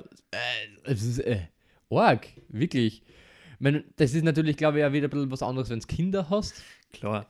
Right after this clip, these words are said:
Speaker 1: Wenn's in dem Alter bist, wo du Kinder hast und deine Geschwister vielleicht schon Kinder haben oder deine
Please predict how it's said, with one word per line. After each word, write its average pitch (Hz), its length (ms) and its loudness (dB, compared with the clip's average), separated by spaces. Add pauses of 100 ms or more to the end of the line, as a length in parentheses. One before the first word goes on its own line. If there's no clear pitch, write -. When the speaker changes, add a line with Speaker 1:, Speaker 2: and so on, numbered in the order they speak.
Speaker 1:
Wenn's 135 280 -2
in 131 80 -4
dem 139 180 4
Alter 147 220 6
bist, 147 260 0
wo 127 100 -2
du 139 160 0
Kinder 160 300 2
hast 156 200 0
und 131 100 -4
deine 123 180 0
Geschwister 147 340 -4
vielleicht 151 260 -2
schon 139 100 -8
Kinder 143 240 -2
haben 139 200 4 (380)
oder 117 380 4 (160)
deine 117 420 6